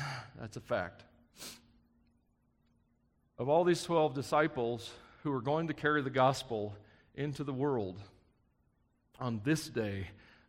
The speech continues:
they were clueless. But Mary was not clueless. Mary walked into that room with these twelve guys around,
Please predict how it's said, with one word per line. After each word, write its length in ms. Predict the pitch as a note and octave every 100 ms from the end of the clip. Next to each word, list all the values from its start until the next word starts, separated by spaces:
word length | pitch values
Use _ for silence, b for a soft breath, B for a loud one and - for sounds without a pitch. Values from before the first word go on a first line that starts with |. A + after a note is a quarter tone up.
| G#2+
they 140 | B2+ D3+
were 180 | C#3
clueless. 720 | B2 - B2+ A2+ G#2 - - - - _ _ _ _ _ _ _ -
But 160 | B2+
Mary 360 | B2 C#3 D3 C#3
was 260 | B2 G#2+
not 400 | A2+ B2 A2 -
clueless. 500 | - F2+ E2+ - - - _ _ _ _ _ _ _ _ _ _ _ _ _ _
Mary 260 | B2+ F3+ F#3+
walked 300 | F3+ F3 F3
into 140 | D#3+
that 200 | C#3+ C#3
room 500 | C#3 D#3 D#3 C3 C3 B2+ b b b b
with 160 | B2+ B2+
these 280 | E3+ D#3+
twelve 300 | - D#3+ D3+
guys 340 | C3 D3+ E3 C#3
around, 420 | C3+ A2+ G#2 G#2